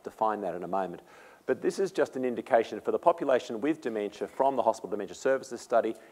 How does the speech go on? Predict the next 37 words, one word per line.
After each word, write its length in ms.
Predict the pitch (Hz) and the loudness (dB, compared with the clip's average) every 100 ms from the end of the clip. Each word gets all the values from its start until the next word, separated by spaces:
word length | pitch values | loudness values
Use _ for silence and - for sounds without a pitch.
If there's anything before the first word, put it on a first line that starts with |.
| - _ _ | -20 _ _
matched 460 | 117 143 160 - - | -2 0 0 -2 -12
for 260 | - 120 | -2 2
age 340 | 98 92 98 - | 2 2 -2 -6
and 220 | 135 151 | -4 -4
comorbidity. 840 | 156 - 113 101 90 90 82 - - | -6 0 0 0 -4 -6 -8 -14 -12
So 140 | - | -4
if 240 | 104 123 120 - - - | -4 -2 -6 -10 -20 -10
you 160 | 117 113 | -6 -6
have 380 | - 180 175 | 0 0 0
dementia 580 | 151 135 127 123 90 90 - _ _ - | -4 -4 -4 -6 -6 -6 -8 _ _ -12
and 160 | 110 117 | -6 0
you 60 | |
would 120 | 117 113 | 0 2
be 80 | |
exactly 380 | 113 113 151 143 | -2 4 2 2
the 60 | 120 | -8
same 300 | - 113 104 | -2 -2 0
in 60 | |
every 280 | 117 151 143 | 0 0 4
other 180 | 120 110 | 4 4
way 260 | 101 98 98 | 2 2 0
for 100 | 107 117 | -2 2
age 220 | 123 123 | 2 0
and 100 | 113 | 0
other 180 | 139 147 | 0 0
comorbidities, 800 | - 101 95 90 98 92 95 - - - - | 0 -2 -2 -4 -4 -4 -6 -10 -20 -20 -6
then 280 | 127 131 131 127 - | 2 2 2 -4 -6
you're 140 | 120 123 | 0 4
much 300 | 147 151 - | 4 2 -2
more 160 | 113 104 | 2 2
likely 400 | 101 - 101 101 - - | 0 -4 -8 -8 -14 -14
to 80 | 110 | -2
get 180 | 113 | -2
a 20 | 98 | 0
urinary 300 | 107 98 92 | -2 -2 -2
tract 300 | 110 98 - | -2 -2 -6
infection, 580 | 92 107 - 107 98 | -4 -4 -4 -8 -8